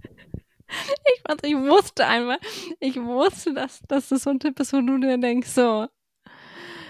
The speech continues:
nee, ei-, einfach, einfach nein. Möchtest du, weißt du was, ich, ich kleb dir einfach, ich kleb dir einfach die nächsten Tage irgendwann mal so ein Nein-Post-it hin.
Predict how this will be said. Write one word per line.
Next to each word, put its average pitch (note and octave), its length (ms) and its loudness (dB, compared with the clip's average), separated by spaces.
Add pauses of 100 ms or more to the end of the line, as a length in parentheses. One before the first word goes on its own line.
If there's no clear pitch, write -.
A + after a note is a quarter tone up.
(320)
nee, F#3+ 300 4 (160)
ei-, A#3 220 4
einfach, D4+ 320 2 (120)
einfach B3+ 400 2
nein. G#3 540 2 (1400)
Möchtest - 280 0
du, C4 160 2
weißt C4+ 160 2
du D#4 40 4
was, C#4+ 100 0
ich, - 200 -2
ich - 140 -2
kleb A#3+ 260 2
dir - 140 -2
einfach, G3+ 320 2
ich - 140 -4
kleb - 180 -6
dir - 120 -4
einfach F#3+ 380 0
die G3+ 140 -6
nächsten G3 280 -4
Tage F3 300 -2
irgendwann F3+ 220 -2
mal F#3+ 180 0
so G3+ 60 0
ein G#3+ 100 2
Nein-Post-it F3 680 0
hin. F#3 180 -2